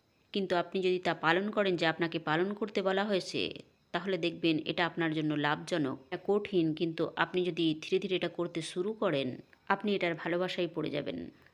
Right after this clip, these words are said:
আর আপনি দেখবেন এটা আপনার কতটা উন্নতি সাধন করেছে। আর আমার ক্ষেত্রে I am a very sensitive person। আমি অনেক কিছুই বুঝতে পারি, জানেন।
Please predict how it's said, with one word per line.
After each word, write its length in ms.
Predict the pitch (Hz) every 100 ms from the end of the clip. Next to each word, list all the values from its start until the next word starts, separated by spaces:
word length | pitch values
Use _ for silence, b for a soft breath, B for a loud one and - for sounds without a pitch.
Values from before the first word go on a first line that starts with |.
| _ _ _ _ _ -
আর 100 | 175
আপনি 220 | 170 190
দেখবেন 460 | 175 180 180 175 160
এটা 200 | - 170
আপনার 240 | 170 180 175
কতটা 360 | - 180 190
উন্নতি 400 | 180 170 175 180
সাধন 380 | 190 185 156 175
করেছে। 560 | 160 156 151 - 117 -
আর 120 | 160 175
আমার 260 | 170 196
ক্ষেত্রে 560 | 208 220 - 220 180 - - _ _
I 140 | - 180
am 40 |
a 140 | 196 190
very 180 | 185 180
sensitive 420 | 196 196 196 202 208 -
person। 540 | 165 160 - 151 160 -
আমি 140 | 202 196
অনেক 260 | 185 202
কিছুই 300 | 208 214 220
বুঝতে 400 | 208 180 185 -
পারি, 200 | 190 165
জানেন। 440 | 160 196 170 156